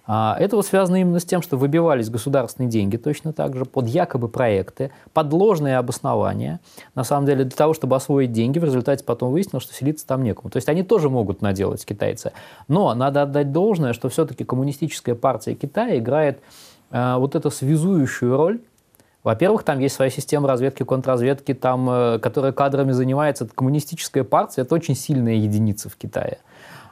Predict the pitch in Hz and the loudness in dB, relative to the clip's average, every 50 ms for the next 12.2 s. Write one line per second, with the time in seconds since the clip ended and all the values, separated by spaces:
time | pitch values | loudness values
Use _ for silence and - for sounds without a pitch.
0 | - - 107 107 - 123 120 131 131 131 127 143 143 143 156 151 147 170 196 196 | -8 -4 -4 -2 0 0 2 2 2 2 2 2 4 4 4 4 4 4 2 2
1 | 196 143 139 135 131 - 120 127 139 143 143 151 151 139 147 127 131 127 120 127 | 2 0 0 0 -2 -2 -2 0 0 2 2 2 2 0 0 0 0 0 2 2
2 | 143 135 131 120 - 123 127 123 120 127 131 135 131 123 107 98 98 - _ - | 2 0 0 0 0 0 0 2 2 2 2 2 2 2 2 0 0 -2 _ -20
3 | - - - - - 110 120 123 - - - - - 131 - - 190 185 165 165 | -20 -20 -14 -4 -2 0 0 0 0 -2 -6 -4 -4 -4 0 0 0 0 0 0
4 | - 156 165 175 165 - - 247 240 - 170 - 147 139 - - 143 143 139 120 | 0 2 2 2 2 0 -2 0 0 -2 -4 -4 -4 -6 -4 -2 0 0 2 0
5 | 101 101 104 - - 170 - - 113 127 165 180 - - 170 165 - 202 - - | 0 -2 -4 -4 -4 -6 -4 -4 -2 -2 -2 -2 -2 -4 -4 -2 -2 -2 -4 -4
6 | - - 127 131 139 147 135 - - - 104 98 101 104 104 104 - - - - | -6 -4 -2 0 0 0 0 -2 -4 -6 -4 0 0 2 0 0 -2 -6 -8 -4
7 | - 202 - 226 175 143 120 127 160 175 - 127 - - - 185 226 254 240 - | -4 -2 0 2 2 2 2 2 0 0 -2 -4 -6 -4 -4 -2 -2 -2 -2 -2
8 | - 117 123 151 202 202 - _ _ _ - - - - - - - - - - | -4 -2 0 0 -2 -2 -4 _ _ _ -20 -20 -20 -20 -20 -20 -20 -20 -20 -20
9 | - - - - - - _ - - 160 160 - - 220 233 226 - - 165 151 | -20 -20 -20 -20 -20 -20 _ -2 -2 -2 -2 0 0 0 0 0 0 0 2 2
10 | 143 - - 165 - - - 196 190 175 160 151 151 151 160 175 170 160 156 151 | 2 2 -2 -4 -4 0 0 2 2 4 2 2 2 4 4 4 2 2 2 0
11 | 143 - 156 151 156 165 175 185 175 156 139 135 135 - - - - 202 240 262 | 0 2 2 2 4 4 4 4 4 2 2 0 -2 -2 -6 -2 0 2 2 4
12 | 208 123 95 95 | 2 0 0 -4